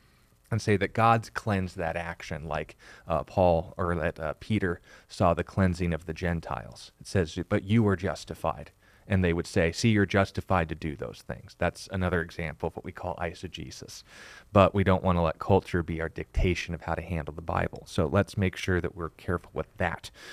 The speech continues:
Here's the point. When someone puts forward the idea, or they would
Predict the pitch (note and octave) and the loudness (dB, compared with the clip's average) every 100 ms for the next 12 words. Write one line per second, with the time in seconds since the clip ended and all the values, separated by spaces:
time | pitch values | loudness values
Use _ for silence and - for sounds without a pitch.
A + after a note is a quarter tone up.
0 | - - - A#2+ F#2+ - F2 - - - | -18 -20 4 6 6 2 0 -2 -12 -20
1 | - - - _ - F#2+ A#2 C3 C3+ B2 | -20 -20 -20 _ -2 4 6 6 6 4
2 | G#2+ - A#2 G#2+ G#2+ G#2 G#2 - G2+ G2 | 0 2 4 6 4 4 0 2 2 2
3 | - - G2+ G2 G2 G2 G2 G2+ F2+ E2 | 0 2 6 6 6 4 6 6 2 -4
4 | D2 D2+ E2+ E2 F2 E2+ E2+ E2 | -6 -4 -2 -2 -2 -2 -2 -4